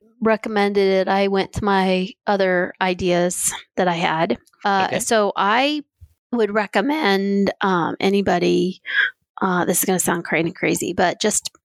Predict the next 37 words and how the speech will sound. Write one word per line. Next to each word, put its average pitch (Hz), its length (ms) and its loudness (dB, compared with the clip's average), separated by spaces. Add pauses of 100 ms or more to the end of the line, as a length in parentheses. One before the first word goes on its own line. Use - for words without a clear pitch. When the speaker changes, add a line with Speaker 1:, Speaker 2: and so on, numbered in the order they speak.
(140)
Speaker 1:
ask - 260 0
for 185 120 -2
help. - 280 -2 (540)
Um, 175 380 0
and 185 120 -2
it - 80 -2
sounds 233 240 -2
kinda 226 200 -2
stupid, 185 440 -2
but 165 300 0
I 185 280 0
today 180 580 0 (320)
had 175 600 0 (140)
n-, 190 140 2 (120)
my 180 200 0
neighbor 185 440 0
in 185 160 0
my 175 160 0
house 165 420 -2
helping 180 360 -2
me, 180 400 0 (180)
um, 170 340 -2
do 180 240 -2
some 175 440 -2 (200)
handyman 180 680 0
work 175 200 0 (160)
stuff - 520 -2
that 185 180 0
I 170 340 0 (1000)
wanted 202 320 -2
to 247 80 -4
do, 233 440 2
couldn't, 208 380 -2
knew 220 180 0
I 190 100 2
couldn't 202 520 -2
do, 185 520 2